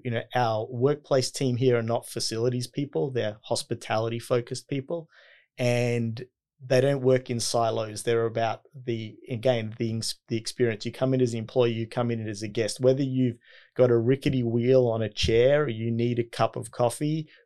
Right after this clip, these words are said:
or you can't get the, you know, the Teams room system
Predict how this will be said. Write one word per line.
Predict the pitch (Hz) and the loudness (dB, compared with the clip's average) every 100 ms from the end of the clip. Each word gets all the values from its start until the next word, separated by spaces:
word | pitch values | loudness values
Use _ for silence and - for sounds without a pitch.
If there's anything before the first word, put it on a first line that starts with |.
| - | 0
or | 117 | 0
you | 110 | 0
can't | 110 131 123 - | -2 0 0 0
get | 120 - | -2 2
the, | 117 107 101 - | 0 2 -2 -6
you | 113 | -8
know, | 113 107 - - | -8 -8 -14 -10
the | 101 | -10
Teams | - - 120 120 | -8 -4 -4 -2
room | 135 131 | -2 -2
system | 127 131 - 139 131 131 | -2 -6 -4 -2 -2 -4